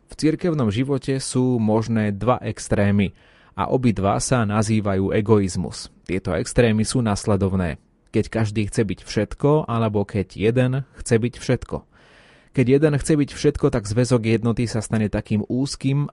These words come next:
a láska takou horúcou, že človek sa nemôže ubrániť uduseniu. Keď každý chce byť všetko, vtedy sa všetko rozpadá a ochladí sa natoľko,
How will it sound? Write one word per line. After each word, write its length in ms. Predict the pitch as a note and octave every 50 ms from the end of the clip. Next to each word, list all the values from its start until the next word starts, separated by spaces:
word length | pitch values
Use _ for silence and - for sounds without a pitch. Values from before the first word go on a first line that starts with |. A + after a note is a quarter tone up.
| _
a 160 | - A#2 G#2+
láska 480 | G2+ G2 G#2 A#2+ C3 C3+ - - - G2+
takou 400 | F#2 - A#2+ - - D3+ C3 G#2+
horúcou, 720 | G2 A2 A2 A2 G#2+ G#2+ G2+ - - A#2 A2+ A#2+ C3+ C#3
že 240 | C3 G#2+ A2+ G2+ G2
človek 400 | - - B2 A#2+ A2+ A#2 A#2 -
sa 160 | - A#2 G#2
nemôže 480 | G2+ A2+ B2 B2+ A#2+ A2 G#2 G#2 A2 G#2+
ubrániť 560 | G2+ G2+ F#2+ G#2 G2 F#2+ F#2+ F#2+ F#2+ F2+ -
uduseniu. 640 | - G2 F2+ F#2 F#2 - - F#2 F2+ F2+ E2 C#2+ - _ _ _ _ _ _ _ _ - _ _ - - - - - _ _
Keď 160 | - G#2+ -
každý 400 | - - B2 D3 C#3+ - D3+ A#2+
chce 240 | - - - C3+ C#3+
byť 120 | C3+ - -
všetko, 640 | - - - - - - - - G2+ A2+ C3 C3+ -
vtedy 240 | - A#2+ G#2+ G2+
sa 320 | A2 - - A2 G2+ F#2 -
všetko 400 | - - - - - - G#2 F#2
rozpadá 640 | F#2+ G2+ - - - G#2+ G2 G#2 G#2 G#2 G2+ F2+ F#2
a 80 | -
ochladí 400 | A#2 G#2+ - - A2+ A2 G#2 A2
sa 240 | G#2+ - - A2 G2
natoľko, 560 | F#2 F2+ - G2+ G2 G2 F#2+ - A#2+ C3+ C3+